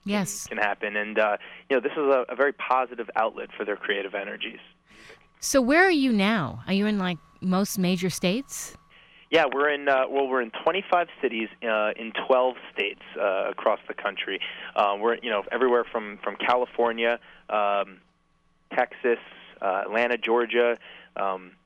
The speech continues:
Speaker 2: you know, we're in Chicago, Minneapolis, Philadelphia, D C, New Orleans,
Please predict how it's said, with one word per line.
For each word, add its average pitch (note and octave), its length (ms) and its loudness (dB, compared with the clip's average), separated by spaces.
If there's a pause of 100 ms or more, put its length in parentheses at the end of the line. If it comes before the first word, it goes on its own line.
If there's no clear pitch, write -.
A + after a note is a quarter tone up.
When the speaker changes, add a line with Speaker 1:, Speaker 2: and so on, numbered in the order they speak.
(160)
Speaker 2:
you G2 80 -18
know, F#2+ 60 -14
we're G2 140 -4
in G2 60 -6
Chicago, A2+ 640 0
Minneapolis, G#2+ 640 -4 (140)
Philadelphia, G#2 800 0 (100)
D G2+ 160 -12 (120)
C, A2+ 360 2 (440)
New G2+ 100 0
Orleans, G#2+ 540 2